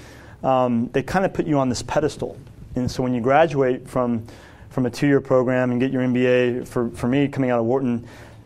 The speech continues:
I, I was kinda made to believe that no matter what I did, it was gonna turn to gold. Um, so we just kinda felt like because we went to Wharton, it would be incredibly successful.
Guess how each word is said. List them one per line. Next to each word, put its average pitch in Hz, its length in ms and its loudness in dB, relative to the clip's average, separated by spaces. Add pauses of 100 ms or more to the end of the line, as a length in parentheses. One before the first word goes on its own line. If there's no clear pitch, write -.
(220)
I, 127 80 0
I 147 160 2
was 120 120 -2
kinda 202 200 2
made 139 480 2
to 139 80 -2
believe 127 280 2
that 135 100 0
no 123 80 0
matter 131 260 2
what 123 240 2
I 131 120 2
did, 135 520 0
it 143 60 0
was 139 160 0
gonna 143 140 0
turn 151 280 0
to 127 80 2
gold. 123 420 2 (300)
Um, 120 460 -2 (480)
so 135 180 4
we 143 160 4
just 180 160 0
kinda 139 180 2
felt 143 200 2
like 131 160 2
because 123 280 0
we 135 60 0
went 127 160 -2
to 120 80 0
Wharton, 127 300 2
it - 20 -2
would 117 80 -2
be 113 200 -2
incredibly 120 500 -2
successful. 120 680 -4